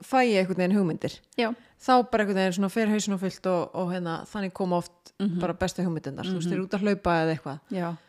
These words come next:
Speaker 1: Það er
Speaker 2: Ertu þá
Speaker 1: alveg
Speaker 2: svona, tekur upp símann og setur í notes bara,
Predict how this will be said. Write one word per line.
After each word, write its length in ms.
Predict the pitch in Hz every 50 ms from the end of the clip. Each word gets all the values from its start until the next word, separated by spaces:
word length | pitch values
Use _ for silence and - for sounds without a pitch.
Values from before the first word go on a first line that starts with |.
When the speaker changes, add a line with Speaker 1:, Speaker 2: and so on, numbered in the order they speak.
| _ - - - - - -
Speaker 1:
Það 80 | 208 180
er 60 | 175
Speaker 2:
Ertu 60 | 165
þá 80 | 175 170
Speaker 1:
alveg 60 | - -
Speaker 2:
svona, 180 | 214 202 190
tekur 220 | - 226 208 214 196
upp 60 | 190
símann 360 | - - 226 208 202 185 180 180
og 60 | 180
setur 260 | - 202 185 - 190
í 60 | 190
notes 340 | 190 190 185 180 175 - -
bara, 220 | - - 156 156